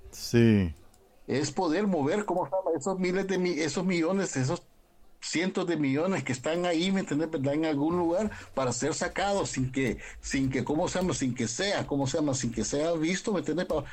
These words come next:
Speaker 2: porque aún esta, este, este, esta cuestión del Bitcoin no tiene todavía regulaciones a nivel mundial, ¿me entiendes? ¿Verdad?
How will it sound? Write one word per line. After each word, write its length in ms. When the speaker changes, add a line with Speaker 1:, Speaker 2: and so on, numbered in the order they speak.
Speaker 2:
porque 360
aún 460
esta, 480
este, 400
este, 320
esta 180
cuestión 320
del 140
Bitcoin 340
no 140
tiene 300
todavía 360
regulaciones 720
a 80
nivel 260
mundial, 360
¿me 80
entiendes? 280
¿Verdad? 300